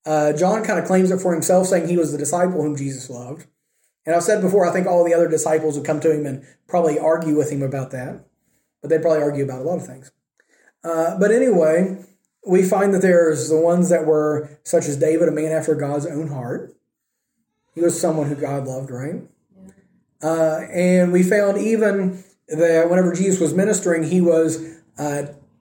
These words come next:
Speaker 1: talking to the rich young ruler. It says that he looked upon him and he loved him, right? But I think there was a little bit of a difference between Jesus looking on him and loving him and Daniel being beloved of the Lord.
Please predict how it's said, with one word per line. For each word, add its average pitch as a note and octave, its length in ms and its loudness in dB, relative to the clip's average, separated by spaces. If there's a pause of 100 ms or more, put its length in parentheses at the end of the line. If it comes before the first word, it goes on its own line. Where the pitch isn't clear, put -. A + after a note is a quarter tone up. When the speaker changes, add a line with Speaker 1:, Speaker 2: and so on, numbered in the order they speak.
Speaker 1:
talking G#3 360 0
to F3+ 80 -4
the E3+ 100 4
rich F#3+ 300 2
young F3+ 200 2
ruler. F#3 320 4
It D#3 80 -4
says F3 200 2
that E3+ 100 2
he E3 60 0
looked F#3+ 200 2
upon F3 220 0
him E3+ 340 -2 (300)
and D3+ 160 -2
he D3 380 -4 (640)
loved F3 340 2
him, C3 220 -6
right? E3 320 -4 (680)
But A#3+ 120 0
I C4 80 0
think C#4+ 180 -2
there A3+ 120 4
was F#3 100 6
a - 20 2
little F#3+ 160 4
bit G3 80 4
of E3 80 2
a D3+ 60 0
difference E3+ 340 2
between D#3 720 -4 (180)
Jesus F3+ 360 0
looking F#3 260 0
on E3 120 0
him E3+ 160 0
and D#3 100 0
loving E3 300 2
him D3+ 200 -2
and C#3+ 100 -4
Daniel E3+ 300 4
being D#3 320 -2
beloved D3+ 640 0
of C3+ 140 -6
the C3+ 60 -12
Lord. B2+ 400 -12